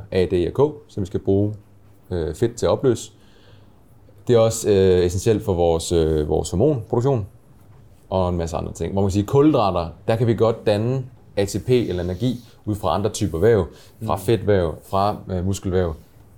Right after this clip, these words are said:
Speaker 1: Er det optimalt? Nej, fordi det er langsommere kilder til, øh, den her, når vi har skåret alt, hvad vi står med af et produkt, så er det A T P, det er energi, vi bruger til vores celler. Så nej, det er ikke lige meget.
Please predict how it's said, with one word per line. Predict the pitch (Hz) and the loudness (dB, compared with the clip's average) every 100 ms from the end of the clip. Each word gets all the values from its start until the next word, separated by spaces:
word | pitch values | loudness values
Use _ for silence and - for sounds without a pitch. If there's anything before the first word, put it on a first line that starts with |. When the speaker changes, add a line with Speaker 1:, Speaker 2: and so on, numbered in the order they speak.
| - - | -20 -2
Speaker 1:
Er | 110 | 2
det | 104 | 4
optimalt? | - 92 117 170 - - - - - - | 2 0 2 2 -2 -12 -20 -20 -20 -4
Nej, | 90 170 - - | 0 0 -2 -12
fordi | - | -8
det | 87 | -2
er | 85 | 0
langsommere | 82 104 110 90 82 | 0 -2 -4 -4 -6
kilder | - 110 131 | -4 -2 -2
til, | 131 - 104 113 - - | -4 -4 -4 -4 -10 -14
øh, | 82 80 82 | -8 -6 -4
den | 90 | -2
her, | 92 80 78 - | 0 0 -2 -8
når | - 95 | -6 -2
vi | |
har | 87 | -2
skåret | 85 95 95 | 0 2 2
alt, | 101 - - | 2 -4 -6
hvad | 95 | -2
vi | 90 | 0
står | 101 98 | 2 2
med | 95 | 4
af | 87 | 4
et | 85 | 2
produkt, | - 98 98 | 0 0 0
så | 95 | -2
er | |
det | 87 | -2
A | 85 | -2
T | - - | -4 -2
P, | |
det | 117 - - | -2 -2 -4
er | 90 | -4
energi, | 85 85 92 | -4 -4 -4
vi | |
bruger | 82 87 | -4 -4
til | 90 82 | -4 -6
vores | 80 76 | -6 -4
celler. | 113 123 139 - - - - - _ - - - - | -2 -2 -2 -10 -20 -20 -20 -20 _ -20 -20 -20 -10
Så | - | -4
nej, | 92 98 - - | -2 -2 -4 -4
det | 107 101 | 2 4
er | 92 | 2
ikke | 107 98 85 - - - | 2 0 -2 -10 -20 -12
lige | - 73 - | -8 -8 -6
meget. | - 67 | -8 -8